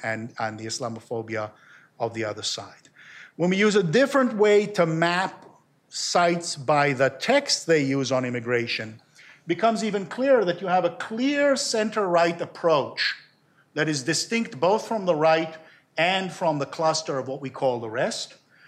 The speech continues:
that the white supremacists are in a completely different plane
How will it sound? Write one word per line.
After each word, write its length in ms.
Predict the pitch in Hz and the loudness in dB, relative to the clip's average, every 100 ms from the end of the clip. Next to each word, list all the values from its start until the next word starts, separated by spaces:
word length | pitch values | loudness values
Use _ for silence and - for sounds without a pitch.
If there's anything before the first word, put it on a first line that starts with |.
| - _ | -20 _
that 340 | 135 165 180 180 | -4 0 2 2
the 60 | |
white 280 | 165 220 269 | 2 4 2
supremacists 760 | - 226 220 208 196 196 165 | 0 -2 0 2 0 -2 0
are 120 | 165 156 | 0 0
in 60 | |
a 40 | 147 | -4
completely 640 | 143 - 202 311 311 220 | -10 -2 2 2 2 0
different 380 | 180 180 160 - | 0 0 -4 -2
plane 440 | 165 156 123 | 0 0 -2